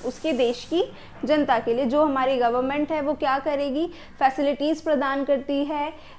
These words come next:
कि हम यहाँ पर जो government है वो क्या प्र-, अ, दे सके? communication और direct services दे सके। ठीक है, किसके बीच में? government और citizens के बीच में। यहाँ पर कोई और तीसरी या third party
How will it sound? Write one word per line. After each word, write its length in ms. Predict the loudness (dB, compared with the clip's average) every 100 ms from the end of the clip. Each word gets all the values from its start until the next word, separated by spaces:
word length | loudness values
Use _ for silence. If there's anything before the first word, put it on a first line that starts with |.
| -6 -2 0 -2 -4 -2
कि 140 | 0
हम 200 | 2 0
यहाँ 340 | 0 0 -2 0
पर 100 | 2
जो 140 | 4
government 560 | 4 4 2 2 0 0
है 200 | -2 -2
वो 120 | -2
क्या 240 | 0 0 0
प्र-, 140 | 0
अ, 160 | 0 4
दे 200 | 4 4
सके? 360 | 2 0 0
communication 760 | 2 2 4 2 2 2 2 2
और 100 | 4
direct 480 | 6 6 4 0 -2
services 560 | 0 2 2 0 0
दे 240 | 2 2 2
सके। 480 | -4 -18 -18 -20 -20 -20 -20 -4
ठीक 200 | -2 0
है, 180 | -2 -2 -8 0
किसके 320 | 2 4 4
बीच 280 | 4 2 0
में? 200 | -2 -4 -8 -10 0
government 600 | 4 6 4 0 0 2
और 160 | 2
citizens 480 | 0 -2 -2 -2 -4
के 120 | -4
बीच 260 | -4 -4 -4
में। 120 | -2
यहाँ 340 | -2 -2 -2 0
पर 140 | 0
कोई 220 | 2 0
और 400 | 0 2 4 2
तीसरी 600 | 0 -4 -4 -6 -6 -4
या 100 | -4
third 280 | -4 -4 -2
party 420 | 0 0 0 -4